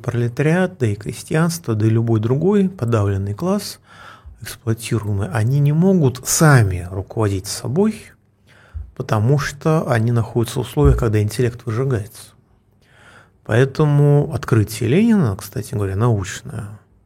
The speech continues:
которое он так и никогда не сформулировал, он ее на практике показал, что должна быть интеллигенция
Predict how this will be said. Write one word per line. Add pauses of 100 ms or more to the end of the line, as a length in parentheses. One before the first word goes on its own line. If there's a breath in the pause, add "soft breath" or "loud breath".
которое
он
так
и
никогда
не
сформулировал,
он
ее
на
практике
показал, (600 loud breath)
что
должна
быть
интеллигенция